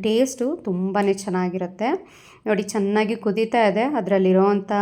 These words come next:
ನೊರೆ ಅಂಶ ಎಲ್ಲ ಹೋಗ್ತಾ ಇದೆ ಇವಾಗ. ಇವಾಗ ಸಾರುನು ಸಹ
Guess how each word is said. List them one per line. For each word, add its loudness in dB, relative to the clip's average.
ನೊರೆ 2
ಅಂಶ -2
ಎಲ್ಲ 0
ಹೋಗ್ತಾ 0
ಇದೆ 2
ಇವಾಗ. -2
ಇವಾಗ 6
ಸಾರುನು 2
ಸಹ -2